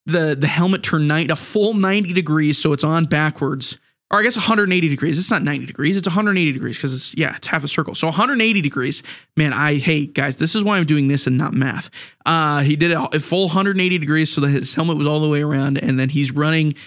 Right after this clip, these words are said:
sprinting, trying to find an open man, even though he <laughs> can't see, and he just throws the ball out of bounds. A truly, truly a magnificent moment,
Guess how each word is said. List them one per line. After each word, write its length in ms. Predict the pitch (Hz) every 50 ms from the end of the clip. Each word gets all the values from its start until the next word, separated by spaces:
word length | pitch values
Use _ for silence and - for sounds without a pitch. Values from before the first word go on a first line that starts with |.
| - - _
sprinting, 400 | - - - 175 180 175 185 165
trying 300 | 160 - 175 160 170 180
to 40 | 180
find 300 | 170 - 170 160 160 160
an 80 | 151 151
open 240 | 151 147 - 139
man, 220 | 143 147 147 139 147
even 100 | 139 135
though 80 | 143
he 80 | 147 147
<laughs> 0 |
can't 340 | - - - - 508 - -
see, 560 | - - - - - 302 214 208 175 247 - - - - - - -
and 160 | - 175 175
he 80 | 175
just 240 | 165 170 170 - -
throws 360 | - - 160 160 165 170 160
the 80 | 143 151
ball 240 | 131 147 151 147 147
out 100 | 139 135
of 80 | 131 131
bounds. 280 | 139 131 - - 131 -
A 80 | - 156
truly, 800 | 160 - - - - 269 285 269 214 175 147 131 107 - - _
truly 380 | - - - 202 208 208 185 165
a 60 | 151
magnificent 600 | 143 143 135 135 135 139 135 - - - 135 139
moment, 380 | 135 135 131 127 - - -